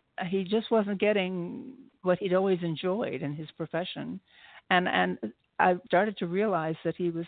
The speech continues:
hiding bottles around the house. He even had one under the seat in the back, in the, the back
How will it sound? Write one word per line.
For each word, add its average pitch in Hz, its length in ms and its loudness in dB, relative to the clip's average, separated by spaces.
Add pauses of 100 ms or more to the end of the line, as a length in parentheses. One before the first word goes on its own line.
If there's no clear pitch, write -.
(120)
hiding 165 380 0
bottles 156 400 -2 (360)
around 151 300 -2
the 165 60 -4
house. 160 300 0 (200)
He 208 140 -2 (100)
even 156 160 2
had 156 240 4
one 156 200 2
under 156 200 2
the 147 220 -2
seat 156 220 2
in 147 80 -4
the 143 40 -4
back, 151 260 2
in 147 120 -2
the, - 60 -8 (140)
the 151 60 0
back 156 240 0